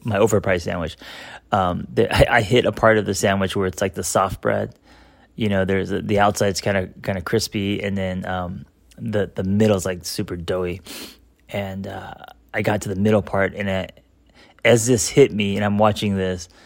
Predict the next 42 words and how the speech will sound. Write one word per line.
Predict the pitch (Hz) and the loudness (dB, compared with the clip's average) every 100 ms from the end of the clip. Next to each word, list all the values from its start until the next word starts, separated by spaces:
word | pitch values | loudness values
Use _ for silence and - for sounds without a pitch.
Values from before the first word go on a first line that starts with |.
| - - _ _ _ | -20 -20 _ _ _
I | 113 | -2
ha-, | 95 107 - - - - | 0 2 2 2 2 0
<laughs> | - | 0
I | |
was | 117 104 | -2 0
chewing | - 123 127 | 4 6 6
on | 110 | 4
the, | 101 - | 2 -6
the | 120 104 117 | -6 -6 -4
soft, | - 98 - - - - - - - | 0 0 0 -6 -8 -16 -16 -16 -8
white, | 104 101 98 101 95 | -4 -2 -2 -2 -2
doughy | - 101 104 | 2 4 4
bre-, | 95 - - | 2 -4 -4
the | 117 | -2
kind | 131 147 | 2 4
of | 117 | 4
bread | 107 95 | 4 4
you | |
just | 98 | 2
wanna | 107 90 | 2 2
rub | 92 101 92 | 4 4 6
all | 92 | 4
over | 95 | 4
your | 90 | 2
naked | 87 92 87 | -2 -2 -2
body. | 85 87 85 - - - - _ _ - | -2 -2 -4 -10 -18 -20 -20 _ _ -2
And, | 110 107 104 104 | 2 2 2 2
uh, | 101 101 - | 2 2 -2
I | 104 | -4
was | 101 | -4
like, | 107 101 - | -6 -6 -6
"Oh | 120 120 | -6 -4
my | 92 - | -6 -8
God, | - 110 95 | -6 -4 -4
this | 107 113 - | -4 -4 -4
fucking | - 120 113 95 | -6 -8 -6 -6
sandwich." | - - 110 139 107 - - - - _ _ _ _ _ | -6 -4 -2 0 0 -2 -6 -8 -12 _ _ _ _ _
I | 117 | 2
know | 127 | 6
it | 131 | 8
was | 131 | 6
overpriced, | 139 131 127 113 113 - | 4 6 6 6 2 -6